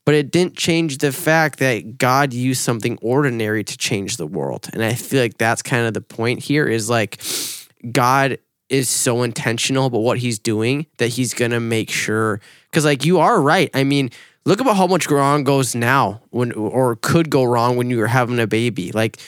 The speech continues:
we have, we have no modern medicine. We have no antibiotics when Jesus is born. We have, you know, no, uh, no other gifts that we have now, um, when we bring a child into the world. So, like, everything had to be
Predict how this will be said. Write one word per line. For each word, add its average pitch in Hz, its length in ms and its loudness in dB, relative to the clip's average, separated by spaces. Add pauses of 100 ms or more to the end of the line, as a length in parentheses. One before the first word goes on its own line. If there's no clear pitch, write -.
(240)
we 175 160 6
have, 139 380 2 (300)
we 180 140 4
have 131 260 2
no 127 220 2
modern 107 340 0
medicine. 180 680 2
We 165 100 2
have 120 180 2
no 113 200 0
antibiotics 113 760 2
when 165 100 0
Jesus 165 340 0
is 160 100 0
born. 165 400 2 (320)
We 185 160 4
have, 165 400 2
you 143 80 0
know, 131 320 2 (100)
no, 135 520 2
uh, 131 280 2
no 131 300 2
other 127 500 0 (400)
gifts 147 340 0
that 98 140 -2
we 120 120 -4
have 120 260 0
now, 120 440 2 (340)
um, 107 280 0
when 117 180 0
we 120 100 -2
bring 117 240 0
a 110 60 0
child 110 420 0
into 107 120 -4
the 98 120 -2
world. 113 280 0
So, 110 200 -2
like, 110 180 -2
everything 147 440 0
had 127 400 0
to 113 140 0
be 127 480 0